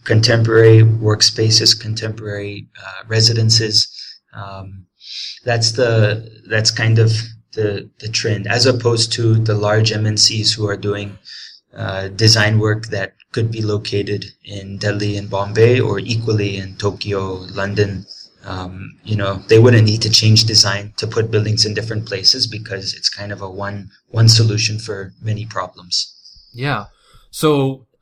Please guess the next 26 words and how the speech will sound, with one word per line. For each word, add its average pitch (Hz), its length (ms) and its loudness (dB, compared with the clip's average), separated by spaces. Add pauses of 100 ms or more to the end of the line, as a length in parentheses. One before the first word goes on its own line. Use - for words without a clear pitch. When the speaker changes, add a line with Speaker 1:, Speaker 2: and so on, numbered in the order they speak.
(580)
Speaker 2:
now, 131 300 -2
just 143 200 -6
knowing 165 180 0
your 127 100 -4
heart 147 200 -4
in 123 100 -4
all 117 120 -6
this, 107 300 -14
do 123 200 -10
you, 143 80 -4
do 131 80 -6
you 151 80 -8
find 143 240 -2
yourself 127 400 -4
kind 123 140 -6
of 107 80 -12
struggling 123 440 -4
even 117 300 -6
with 110 240 -12 (180)
the 110 340 -14
pushback 123 460 -6
from, 104 500 -10
from 117 180 -12
other, 107 540 -8 (300)
you 120 120 -20
know, 98 100 -20